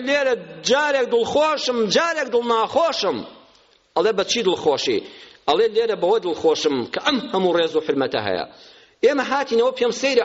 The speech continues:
ئەو هەموو خەڵکە شەو ڕۆژ دەهات بۆ بەخێراتنەوەمان. پێم سەیر بوو کاتێک خەڵک ڕوویان دەکردە ماڵێک دەمگوت ئەوە چییە؟ ئەیانگوت ئەوە فڵان کەس نەخۆشە. پیرێژنێک نەخۆشە، ئەو هەموو خەڵکە دەچێ بۆ لای، مناڵێک نەخۆشە.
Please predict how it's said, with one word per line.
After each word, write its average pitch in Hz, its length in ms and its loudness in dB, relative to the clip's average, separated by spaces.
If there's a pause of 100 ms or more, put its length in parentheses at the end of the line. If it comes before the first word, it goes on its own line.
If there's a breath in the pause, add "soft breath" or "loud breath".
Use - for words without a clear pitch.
ئەو 311 100 2 (180)
هەموو 233 240 2
خەڵکە 220 220 -2 (100)
شەو 262 200 2
ڕۆژ 254 160 2
دەهات 233 200 0
بۆ 233 100 4
بەخێراتنەوەمان. 175 720 0 (720 loud breath)
پێم 294 200 0 (180)
سەیر 311 340 2
بوو 247 200 0
کاتێک 269 300 0 (180)
خەڵک 254 260 0
ڕوویان 254 280 0
دەکردە 233 340 0
ماڵێک 233 300 0
دەمگوت 226 240 2
ئەوە 226 120 4 (100)
چییە؟ 226 280 0 (140)
ئەیانگوت 185 280 0
ئەوە 208 160 0
فڵان 185 240 0
کەس 202 180 0
نەخۆشە. 113 420 0 (220)
پیرێژنێک 233 500 0
نەخۆشە، 220 300 0
ئەو 285 120 4
هەموو 233 180 -2
خەڵکە 226 240 0
دەچێ 202 240 0
بۆ 139 120 4
لای، 107 140 0
مناڵێک 220 460 0
نەخۆشە. 120 440 0